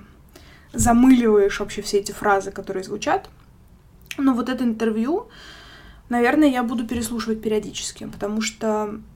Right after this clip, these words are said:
Оскар выдал прям несколько очень классных идей, которые можно было бы и в свою жизнь привнести, и рекомендовать, там, не знаю, своим друзьям, клиентам, пациентам подобные идеи.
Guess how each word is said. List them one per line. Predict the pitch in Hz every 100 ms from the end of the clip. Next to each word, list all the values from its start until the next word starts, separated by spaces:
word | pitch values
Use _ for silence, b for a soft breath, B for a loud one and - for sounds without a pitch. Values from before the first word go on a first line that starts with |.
| -
Оскар | 220 - - 220 226 226 220 220 214
выдал | 208 - 214 214 208
прям | 208 208 208
несколько | 214 214 - -
очень | 220 240 220 - 190
классных | 190 190 208 -
идей, | 208 214 302 381 -
которые | 220 214 220 240 226 214
можно | 208 214 220 214
было | 208 214
бы | 202 202 202 202
и | 220
в |
свою | - 214 247 392
жизнь | 339 302 277 269 254
привнести, | 240 226 226 - - 220 220 220 B B B B B B
и | - 240 240
рекомендовать, | 226 220 214 202 196 196 220 214
там, | - 196
не |
знаю, | 196 214
своим | 214 202 196
друзьям, | 196 196 214 226 220
клиентам, | 202 196 208 214 214 190 190
пациентам | 185 - 202 214 233 208 196 196
подобные | 202 208 202 196 190 185 196 -
идеи. | 220 214 214 277 254 214 220